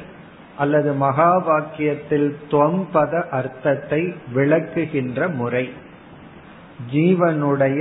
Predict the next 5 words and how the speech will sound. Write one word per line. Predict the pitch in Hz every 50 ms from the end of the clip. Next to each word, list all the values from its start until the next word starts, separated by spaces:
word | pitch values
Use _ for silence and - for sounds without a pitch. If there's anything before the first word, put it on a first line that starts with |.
| 180 180 -
தத்துவ | - 151 143 143 - - - 160 135 131 156 185
நிர்ணயம். | 160 131 123 120 117 120 120 110 104 110 123 127 127 131 - - - - - - - - - - - - 123
ஜீவன் | 123 143 156 165 170 170 165 151 156 170 214 240 226 - - - 147
என்றால் | 139 139 143 139 131 131 127 123 131 151 208 208
என்ன? | 147 123 110 107 107 113